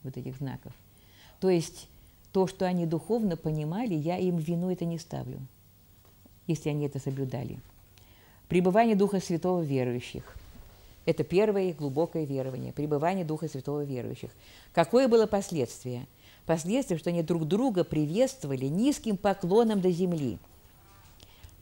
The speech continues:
«В тебе Дух пребывает, какой и во мне. Я приветствую в тебе Духа Святого, я кланяюсь тебе. Но я больше не буду кланяться никому, хоть самому царю».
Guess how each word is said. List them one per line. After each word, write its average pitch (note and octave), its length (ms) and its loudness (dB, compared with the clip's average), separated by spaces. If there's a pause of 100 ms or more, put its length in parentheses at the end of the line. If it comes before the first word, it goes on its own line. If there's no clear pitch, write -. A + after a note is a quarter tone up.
(160)
«В - 140 -4
тебе G3 300 6
Дух A3+ 200 2
пребывает, F3+ 600 4
какой F#3+ 300 2
и F#3 40 4
во F3+ 140 2
мне. C3+ 420 0 (720)
Я G#3 300 6
приветствую G#3+ 720 2
в G3+ 60 -6
тебе G#3 260 4
Духа G3 380 4
Святого, C3 480 -4
я D#3+ 300 2
кланяюсь F#3 640 0
тебе. B2+ 360 -4 (560)
Но F#3 80 4
я G#3+ 180 8
больше A#3+ 320 4
не A3 140 4
буду G#3 180 4
кланяться A3 480 4
никому, G#3 680 4
хоть F3 220 2
самому E3+ 340 2
царю». C3+ 360 -6